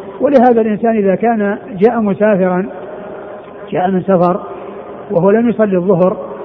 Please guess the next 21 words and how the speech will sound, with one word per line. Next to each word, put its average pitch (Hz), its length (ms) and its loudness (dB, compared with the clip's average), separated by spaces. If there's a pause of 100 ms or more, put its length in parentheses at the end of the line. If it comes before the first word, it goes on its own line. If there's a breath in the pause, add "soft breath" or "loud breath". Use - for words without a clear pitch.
(460)
فإنه 262 380 2
يصليها 240 500 2
إلى 254 460 6 (340)
حين 311 300 2
دخول 262 220 2
وقت 254 180 2
العصر، 196 300 -2 (840)
كل 285 140 4
ذلك 262 220 6
وقت 240 220 2
الظهر، 196 440 2
وقت 180 180 -2
أداء، 202 400 2 (1000)
لا 151 120 2 (100)
يقال 254 360 4
إنه 208 340 2
يعني 202 200 2
يؤخر 220 360 2
حتى 208 240 -2
يجي 190 180 4
العصر، 196 380 0